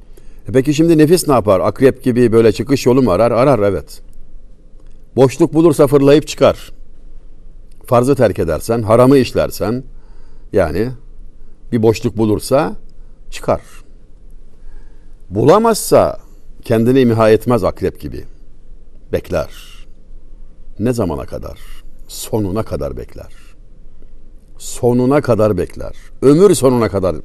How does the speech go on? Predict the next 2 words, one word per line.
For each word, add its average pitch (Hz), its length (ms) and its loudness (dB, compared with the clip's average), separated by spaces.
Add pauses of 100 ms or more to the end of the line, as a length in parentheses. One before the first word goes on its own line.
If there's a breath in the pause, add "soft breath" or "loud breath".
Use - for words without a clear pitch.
(400)
bazen. 65 400 -10 (1300)
Ve 104 360 -2